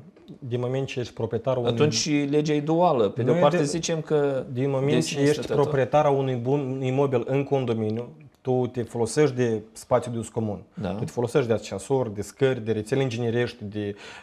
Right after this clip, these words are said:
Speaker 1: uh, apeduct. Tu te folosești, respectiv când, uh, asociația întreține și investesc bani ca aceste lucruri să dezvolte și să meargă ok, tu ești obligat ca membru să participi cu cota aparte, în dependență de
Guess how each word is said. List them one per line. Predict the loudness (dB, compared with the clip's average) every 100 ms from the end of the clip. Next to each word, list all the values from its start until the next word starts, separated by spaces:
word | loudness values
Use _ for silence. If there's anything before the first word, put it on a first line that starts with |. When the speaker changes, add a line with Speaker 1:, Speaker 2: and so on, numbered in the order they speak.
| -4
Speaker 1:
uh, |
apeduct. | 0 2 2 4 4 4 -2 -18 -14
Tu | -14
te | -10
folosești, | -4 -2 0 -2 -4
respectiv | -8 -6 -2 -4 -2
când, | -4 -4 -2
uh, | -2 -2 -4
asociația | -6 -6 -2 0 0 -2 -4 -4 -10 -4
întreține | -2 0 0 2 0 0
și | -4 -6
investesc | -4 0 2 0
bani | 0 0 0 -4 -14 _
ca | -6 -2 0 -2
aceste | 0 -2 -2
lucruri | -2 -2 -4 -12
să | -8 -6 -6 -8 -16 _
dezvolte | -4 -2 2 2 0
și | -8
să | -10 -6
meargă | -4 -2 -2
ok, | 0 2 0 -2 -16 -8
tu | -4
ești | -2 -2
obligat | 0 2 2 2
ca | -2
membru | -2 -2 -4 -6
să | -8
participi | -10 -8 -12
cu | -4
cota | 0 0
aparte, | 2 0 0 -4 -18 _ _
în | -8
dependență | -6 -4 0 0 0 -2
de | -2 0 0